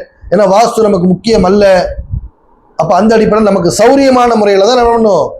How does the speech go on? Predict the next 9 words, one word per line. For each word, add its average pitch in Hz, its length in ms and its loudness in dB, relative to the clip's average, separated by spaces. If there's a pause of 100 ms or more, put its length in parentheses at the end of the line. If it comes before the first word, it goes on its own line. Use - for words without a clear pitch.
(280)
பிளான் 214 240 0
போட 202 160 0
சொல்லி 202 180 0
அந்த 208 140 2
வீடை 196 180 2
நம்ம 185 180 0
கட்டி 160 240 -2
வாழணும். 135 360 -2 (1000)
இது 226 260 0